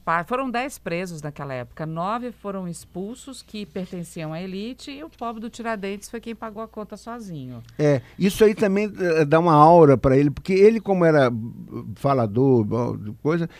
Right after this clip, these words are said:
Speaker 2: ele não quis saber, ele assumiu. "Não, eu", quer dizer, isso foi interessante, até que na morte dele, ele foi poupado de, de morte cruel, porque tinha a morte cruel, que você,
Speaker 1: Gente.
Speaker 2: eh, com, com tortura,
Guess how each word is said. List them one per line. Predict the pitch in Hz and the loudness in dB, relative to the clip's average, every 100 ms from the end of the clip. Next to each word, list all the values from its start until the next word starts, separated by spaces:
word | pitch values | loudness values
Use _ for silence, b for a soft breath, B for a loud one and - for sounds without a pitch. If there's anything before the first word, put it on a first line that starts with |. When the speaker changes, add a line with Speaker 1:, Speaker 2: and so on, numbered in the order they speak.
| B - | B -4
Speaker 2:
ele | 240 330 320 | 0 0 -2
não | 254 - 240 220 | -6 -6 -8 -6
quis | 233 208 | -8 -6
saber, | 226 156 175 | -4 -2 -2
ele | 196 | 0
assumiu. | 247 - 403 190 196 170 | -2 -2 0 2 2 0
"Não, | 160 202 196 214 214 131 | 0 2 4 2 2 2
eu", | 120 160 170 147 b b - | 2 0 -4 -10 b b -2
quer | 160 | 0
dizer, | 170 | 2
isso | 196 - | 0 0
foi | 226 | -2
interessante, | 220 208 170 - 180 185 | 2 4 4 2 -2 -2
até | 175 196 | -2 -4
que | 214 | -2
na | 190 | -2
morte | 170 160 156 139 | 2 2 2 0
dele, | 117 143 196 156 113 b b - | 2 2 4 0 -4 b b -2
ele | 156 160 | 0 2
foi | 170 165 | 2 4
poupado | 175 143 160 165 165 | 2 2 4 2 2
de, | 151 165 | -4 -4
de | 143 135 | -2 0
morte | 139 147 165 - 160 147 127 - | 2 2 0 -2 -6 -6 -8 2
cruel, | 151 139 135 123 98 | 4 6 6 4 0
porque | 110 - 156 | -6 -2 -2
tinha | - 180 | 2 2
a | |
morte | 170 165 226 220 | 4 2 2 -2
cruel, | 208 214 160 151 | -2 4 4 4
que | 131 | 0
você, | 139 143 123 160 185 - | -2 -2 0 -2 -2 -6
Speaker 1:
Gente. | 240 240 - - | -14 -14 -12 0
Speaker 2:
eh, | 156 131 | 0 0
com, | 147 139 | -6 -12
com | 113 170 185 | -4 -2 0
tortura, | 233 240 - 175 190 143 110 | 0 0 -2 0 2 2 0